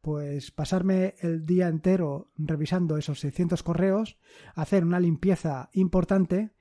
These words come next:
y quedarme aproximadamente con unos ciento cincuenta correos. Esos ciento cincuenta correos que me he quedado han pasado más o menos unos ciento treinta a la carpeta o a la etiqueta de pendiente y los otros se me han quedado en el inbox.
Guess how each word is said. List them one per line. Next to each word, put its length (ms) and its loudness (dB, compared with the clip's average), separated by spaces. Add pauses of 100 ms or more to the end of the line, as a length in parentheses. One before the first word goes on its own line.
(420)
y 300 4
quedarme 540 2
aproximadamente 880 0
con 200 -2
unos 300 4
ciento 320 0
cincuenta 460 0
correos. 500 -8 (320)
Esos 220 -2
ciento 220 2
cincuenta 320 2
correos 340 2
que 80 -2
me 100 2
he 40 -4
quedado 500 2 (300)
han 160 0
pasado 560 0 (1000)
más 300 0
o 40 6
menos 500 0
unos 840 -4 (120)
ciento 440 0
treinta 580 -2 (400)
a 500 -6
la 220 -6
carpeta 520 -2
o 100 -4
a 20 -4
la 60 -6
etiqueta 360 -4
de 140 0
pendiente 720 4
y 60 0
los 120 0
otros 220 -2
se 80 0
me 80 2
han 60 -2
quedado 200 0
en 80 2
el 160 0
inbox. 440 -8